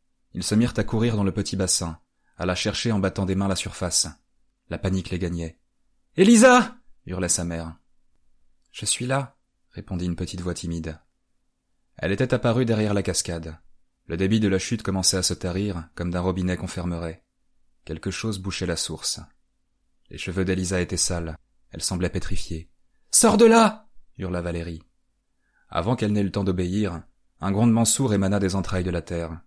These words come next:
La source se mit à vomir de la boue par saccades. Puis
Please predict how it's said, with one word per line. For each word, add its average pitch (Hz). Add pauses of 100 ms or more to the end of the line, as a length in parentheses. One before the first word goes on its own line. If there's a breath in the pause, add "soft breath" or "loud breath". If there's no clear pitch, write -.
(760)
La -
source 107
se -
mit 92
à 92
vomir 92
de 92
la 87
boue 92
par 90
saccades. 82 (520)
Puis 82